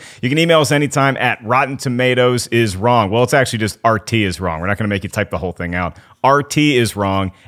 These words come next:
at rotten tomatoes dot com. We are here for your listening pleasure. And it's been so much fun this week getting back into Harry Potter a little bit. Jacqueline,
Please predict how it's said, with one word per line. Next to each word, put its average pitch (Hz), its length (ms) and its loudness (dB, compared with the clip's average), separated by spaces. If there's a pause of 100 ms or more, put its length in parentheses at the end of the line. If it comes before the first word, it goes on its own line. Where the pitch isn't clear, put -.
at 113 180 0
rotten 98 240 -2
tomatoes 104 560 0 (300)
dot 107 320 -2
com. 92 360 -2
We 98 140 -8
are 98 140 -4
here 185 500 0 (140)
for 110 200 -6
your 127 460 0
listening 117 640 -4 (160)
pleasure. 104 720 -2 (240)
And 107 540 0
it's 120 180 -2
been 123 280 2
so 147 280 0
much 147 200 2
fun 120 500 0 (260)
this 143 340 0
week 104 400 -2 (140)
getting 120 240 0
back 120 260 2
into 113 160 0
Harry 107 240 4
Potter 120 300 0
a 95 100 0
little 92 160 -2
bit. 90 160 -6
Jacqueline, 113 540 -2